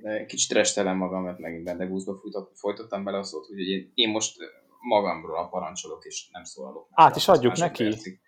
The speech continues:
Speaker 2: Át is adjuk neki, mert a belga körről még egy picit beszélünk, mielőtt itt egy nagyon keveset rátérünk a végén a túrra.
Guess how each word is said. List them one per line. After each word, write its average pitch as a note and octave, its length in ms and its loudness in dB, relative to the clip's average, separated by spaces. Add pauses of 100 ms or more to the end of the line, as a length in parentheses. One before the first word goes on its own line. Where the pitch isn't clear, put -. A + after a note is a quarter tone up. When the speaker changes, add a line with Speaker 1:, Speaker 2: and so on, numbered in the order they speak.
Speaker 2:
Át D#3+ 200 8
is - 120 -2
adjuk B2 220 2
neki, C#3+ 240 -6
mert A2 160 -2
a - 40 2
belga A#2 320 4
körről G2 240 -6
még G2+ 100 -4
egy - 160 -2
picit A2+ 300 -2
beszélünk, G2 400 -2
mielőtt G2+ 260 -6
itt F#2+ 140 -10
egy G2 100 -4
nagyon G#2 320 0
keveset F2+ 400 -8
rátérünk F#2 480 -8
a G#2 40 -8
végén F#2+ 260 -6
a G2 80 -14
túrra. G2 500 -8